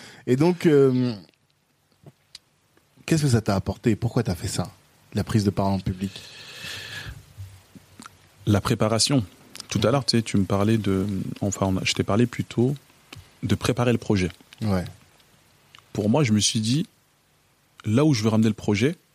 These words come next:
Speaker 1: à un moment donné, je passais soit en radio, soit en télé.
Speaker 2: Mhm.
Speaker 1: Donc, à,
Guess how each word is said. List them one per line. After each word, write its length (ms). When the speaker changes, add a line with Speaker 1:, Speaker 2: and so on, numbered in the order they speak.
Speaker 1:
à 100
un 60
moment 240
donné, 300
je 140
passais 240
soit 200
en 60
radio, 240
soit 160
en 20
télé. 220
Speaker 2:
Mhm. 340
Speaker 1:
Donc, 440
à, 180